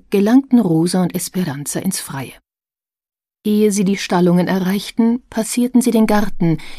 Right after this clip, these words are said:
wie er in vielen der Patio-Häuser angelegt war und wo Blumen, Sträucher und Schlingpflanzen wuchsen.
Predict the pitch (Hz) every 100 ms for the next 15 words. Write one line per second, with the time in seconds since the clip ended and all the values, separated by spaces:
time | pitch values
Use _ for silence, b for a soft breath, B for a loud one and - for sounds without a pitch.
0 | B 208 247 240 226 214 - 233 190 156
1 | 151 - 170 - - 151 147 151 147 170
2 | 156 156 151 - 160 156 B B B _
3 | 170 156 143 170 190 196 185 175 - -
4 | - 175 196 - 185 131 - - 196 214
5 | - 139 139 156 143 131 - -